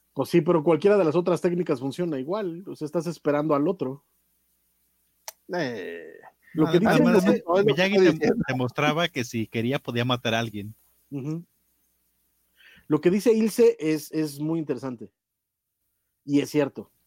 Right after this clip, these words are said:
Speaker 1: ¿no? Que de la, la parte cuando están con Ali y le dice a los dos que cada uno tiene su versión, pero está la verdad, y, y la verdad está encima de las dos versiones, y eso está muy interesante.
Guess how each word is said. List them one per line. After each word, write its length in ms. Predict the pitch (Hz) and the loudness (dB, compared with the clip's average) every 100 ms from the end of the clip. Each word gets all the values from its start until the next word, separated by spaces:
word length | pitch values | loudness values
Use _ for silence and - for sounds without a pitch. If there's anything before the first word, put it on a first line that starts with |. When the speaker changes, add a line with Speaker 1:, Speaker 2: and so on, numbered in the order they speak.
| _ - | _ -10
Speaker 1:
¿no? 260 | 135 156 | -6 -6
Que 220 | 135 120 113 | -4 -4 -6
de 200 | 117 113 | -8 -6
la, 300 | 120 131 - | -4 -4 -2
la 220 | 135 123 | -4 -2
parte 240 | 156 151 160 | -2 -2 -2
cuando 480 | 147 123 120 120 117 | 0 0 0 -2 -4
están 220 | 147 143 | -4 -2
con 220 | 151 135 | 0 0
Ali 380 | 143 143 190 - _ _ _ _ _ | 2 2 0 -4 _ _ _ _ _
y 100 | 127 | -4
le 100 | 127 | -2
dice 220 | 131 185 | 0 2
a 40 | 156 | 2
los 180 | 139 131 | 4 2
dos 160 | 147 | -2
que 120 | - | -4
cada 220 | 147 147 147 | 0 2 4
uno 200 | 156 151 | 2 2
tiene 220 | 156 156 | 0 0
su 120 | 147 | -2
versión, 440 | 123 113 139 147 151 | -4 -2 -2 -2 -4
pero 180 | 135 | -2
está 200 | 117 - 143 | -2 0 0
la 100 | 135 | 0
verdad, 380 | 110 120 117 _ - | -2 -4 -8 _ -12
y, 240 | 110 113 - | -8 -8 -6
y 40 | 123 | -6
la 100 | 117 | -4
verdad 180 | 127 | -4
está 140 | 127 135 | -4 -6
encima 300 | 127 135 131 | -6 -4 -4
de 60 | 113 | -4
las 140 | 104 | -6
dos 180 | 120 131 | -8 -8
versiones, 520 | 117 107 117 139 - _ _ _ _ - | -10 -8 -8 -8 -12 _ _ _ _ -4
y 100 | 131 | -2
eso 120 | 143 | -2
está 500 | 139 135 135 131 123 | 0 0 0 0 -2
muy 260 | 110 123 127 | -4 -6 -6
interesante. 400 | 110 98 98 | -8 -14 -16